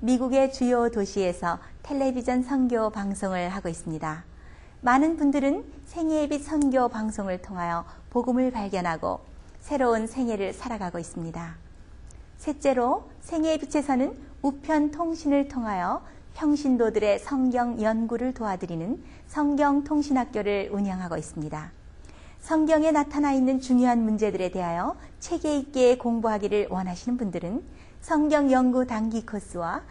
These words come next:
계시록을 통한 성경 교리 연구, 또한 요한계시록 연구 과목을 신청하시기 바랍니다.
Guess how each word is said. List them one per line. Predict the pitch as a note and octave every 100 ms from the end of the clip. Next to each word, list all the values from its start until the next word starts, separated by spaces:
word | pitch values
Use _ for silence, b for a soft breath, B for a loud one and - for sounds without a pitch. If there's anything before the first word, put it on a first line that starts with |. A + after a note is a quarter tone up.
| B B
계시록을 | - B3 C4 C4 B3 B3+
통한 | D4+ C4 C4
성경 | C#4+ C#4+ C4 B3+ A#3+
교리 | A#3 A3+ A3
연구, | G3 E3+ D#3 - - B B -
또한 | G3 G3 B3 - B -
요한계시록 | G#3+ A#3 A#3+ A#3+ A#3 B3 A#3+
연구 | G#3+ A3 A3 A3 G#3+
과목을 | G3+ G3 F3+ F#3
신청하시기 | - C#4+ C#4+ C4 A#3 A3 - - -
바랍니다. | F3 E3 D#3+ D#3 D#3